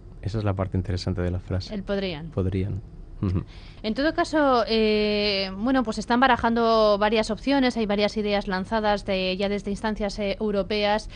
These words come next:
Speaker 2: bueno, pues para garantizar, ¿no?, que haya un tope de los ahorros de la gente, que se queden siempre protegidos, ¿no?
Speaker 1: Ujú.
Speaker 2: Eh, no sé si las cantidades están oscilando en torno a los cien mil euros, que ya es dinero.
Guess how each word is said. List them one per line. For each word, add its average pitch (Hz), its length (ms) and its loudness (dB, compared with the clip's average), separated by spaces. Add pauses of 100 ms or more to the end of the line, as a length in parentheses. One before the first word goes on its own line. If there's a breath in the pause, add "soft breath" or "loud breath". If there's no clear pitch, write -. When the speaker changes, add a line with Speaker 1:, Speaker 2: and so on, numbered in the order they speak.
(260 loud breath)
Speaker 2:
bueno, 240 160 0
pues 214 140 -6
para 208 240 0
garantizar, 202 720 -2
¿no?, 202 260 -4
que 190 640 -6 (300 loud breath)
haya 220 200 0
un 214 120 2
tope 226 280 0
de 196 80 0
los 196 200 -2
ahorros 202 260 0
de 202 80 -2
la 190 100 0
gente, 208 320 -6
que 202 160 -6
se 208 120 -10
queden 220 240 0
siempre 196 320 -2
protegidos, 185 640 -8
¿no? 208 160 0
Speaker 1:
Ujú. 117 120 -2 (340 loud breath)
Speaker 2:
Eh, 196 420 0
no 214 80 0
sé 247 100 -2
si 226 100 -2
las 220 140 4
cantidades 226 440 2
están 220 220 -2
oscilando 214 540 -2
en 202 120 -2
torno 202 320 0
a 190 60 2
los 190 140 -2
cien 202 160 -4
mil 196 140 -2
euros, 202 340 0
que 220 140 -4
ya 185 80 0
es 185 80 -2
dinero. 180 380 -2